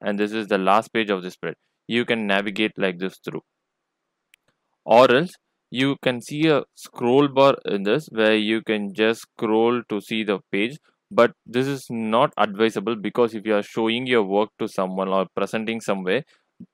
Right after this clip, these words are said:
people won't be able to see it. Or you can just press space bar so that you can get your hand tool and s-, span your document like this.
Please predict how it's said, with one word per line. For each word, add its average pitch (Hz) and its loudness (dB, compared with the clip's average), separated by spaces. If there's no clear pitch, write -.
people 147 2
won't 131 0
be 127 2
able 120 0
to 120 -4
see 110 -4
it. 90 -4
Or 127 6
you 131 -2
can 113 -2
just 139 -2
press 123 2
space 131 0
bar 95 -2
so - -2
that 117 2
you 120 -4
can 104 -4
get 110 0
your 123 2
hand 110 -2
tool 139 -2
and 101 -2
s-, - -20
span 123 2
your 110 2
document 101 -2
like 92 -4
this. 90 -12